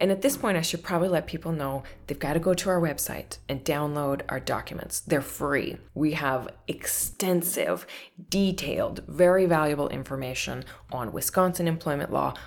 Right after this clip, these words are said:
all of the Midwestern um, states of employment law and many on the East Coast as well. We have a guide, Managing the Risks of Interns and Volunteers. I don't know, it's forty pages, a lot more than I can tell you right now,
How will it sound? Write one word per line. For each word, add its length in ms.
all 180
of 100
the 40
Midwestern 760
um, 200
states 720
of 100
employment 440
law 220
and 220
many 220
on 120
the 160
East 180
Coast 280
as 160
well. 240
We 120
have 80
a 40
guide, 340
Managing 400
the 80
Risks 320
of 80
Interns 380
and 80
Volunteers. 680
I 100
don't 120
know, 100
it's 100
forty 280
pages, 580
a 40
lot 180
more 120
than 80
I 80
can 120
tell 180
you 140
right 180
now, 300